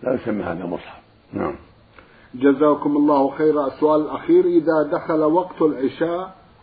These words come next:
Speaker 2: وخسوف القمر، أيهما نصلي،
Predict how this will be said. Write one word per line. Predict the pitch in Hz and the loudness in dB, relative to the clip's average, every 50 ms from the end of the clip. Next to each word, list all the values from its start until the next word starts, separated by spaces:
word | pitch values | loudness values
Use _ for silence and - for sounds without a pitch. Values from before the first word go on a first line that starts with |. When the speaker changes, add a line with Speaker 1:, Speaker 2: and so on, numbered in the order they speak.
| _ 127 | _ 0
Speaker 2:
وخسوف | 135 143 139 - - 143 127 123 - 156 170 185 208 214 190 - - | 0 0 0 0 0 -2 -2 -2 0 0 2 2 2 0 -2 -4 -2
القمر، | 180 156 131 - - 143 143 143 131 127 127 113 - - - - _ _ _ _ _ _ _ _ _ - | -2 -2 -2 -2 -2 -2 0 2 2 0 0 -2 -6 -10 -16 -20 _ _ _ _ _ _ _ _ _ 0
أيهما | 170 190 190 196 202 170 143 151 147 143 131 131 | 2 2 4 4 4 4 4 2 0 0 -2 -2
نصلي، | 127 120 - - 139 123 110 104 107 98 | -4 -4 -4 -4 -4 -4 -2 -4 -6 -6